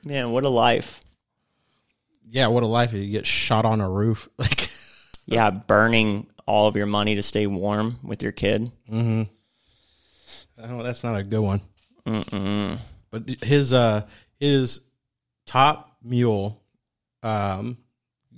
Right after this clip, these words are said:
Speaker 2: going between U-, uh, Canada, uh, sorry, going between Mexico and the U S was, like, an eighty-year-old dude.
Speaker 1: Really?
Speaker 2: Yeah.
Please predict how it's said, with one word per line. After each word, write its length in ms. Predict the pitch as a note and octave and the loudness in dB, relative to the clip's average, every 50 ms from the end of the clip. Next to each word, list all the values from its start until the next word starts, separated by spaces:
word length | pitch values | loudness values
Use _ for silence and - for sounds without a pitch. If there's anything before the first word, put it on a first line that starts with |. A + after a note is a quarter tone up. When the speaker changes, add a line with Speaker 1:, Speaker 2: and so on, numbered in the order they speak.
| - - G#2 | -20 -20 -8
Speaker 2:
going 280 | G2+ B2+ A#2+ A#2 A#2 | -4 -2 -2 0 -2
between 300 | G#2+ G#2 - B2 A#2 A2+ | -4 -6 -6 -4 -4 -2
U-, 200 | G#2+ A2+ A#2+ A#2+ | -2 -2 0 0
uh, 540 | A#2+ A#2 - - G#2 G2+ G2+ F#2+ F#2 - - - - | 0 -2 -2 -4 -6 -6 -4 -6 -8 -10 -12 -14 -8
Canada, 340 | - B2 A#2+ A#2+ A#2 A2 - - | -4 -2 -2 -2 -2 -4 -8 -10
uh, 80 | F#2+ | -10
sorry, 300 | - - G#2 F#2+ F2+ E2+ E2 - _ _ _ _ _ | -8 -8 -8 -8 -8 -10 -12 -16 _ _ _ _ _
going 180 | - A#2+ A#2+ A#2 | -4 -2 -2 -2
between 260 | A2 G#2+ - A#2+ G#2+ A2+ | -2 0 0 0 2 2
Mexico 520 | C3+ C3 - B2+ - C3 B2 A#2+ A#2 - - | 2 0 0 -4 -2 0 2 2 2 0 -2
and 220 | A2 G#2+ G#2 G2+ G2+ | -4 -4 -2 -2 -2
the 40 | G2+ | -2
U 220 | G#2+ A#2 A2+ G#2+ A#2 | -2 0 0 2 2
S 320 | A#2 A2+ G2 F#2+ - - - - - - - _ - | 2 0 0 -2 -6 -10 -12 -18 -20 -20 -20 _ -6
was, 80 | A2 | -2
like, 100 | A2+ A2 | -2 0
an 100 | A#2 - - - | -2 -2 -4 -2
eighty-year-old 560 | A2+ A#2 A#2+ A#2 A#2 A#2 A2+ G#2+ G#2+ G2+ F#2+ | -2 0 2 2 2 2 2 2 0 0 -2
dude. 320 | G2+ G2 G2 F#2 F2+ F#2 - _ _ _ _ | -4 -6 -4 -6 -6 -8 -12 _ _ _ _
Speaker 1:
Really? 340 | - C3 F3 - A2 F#2 - - - _ | -4 -2 0 0 0 -2 -4 -8 -14 _
Speaker 2:
Yeah. 300 | A#2 A#2 A2+ G#2+ G2+ G2+ | -2 0 0 0 0 -4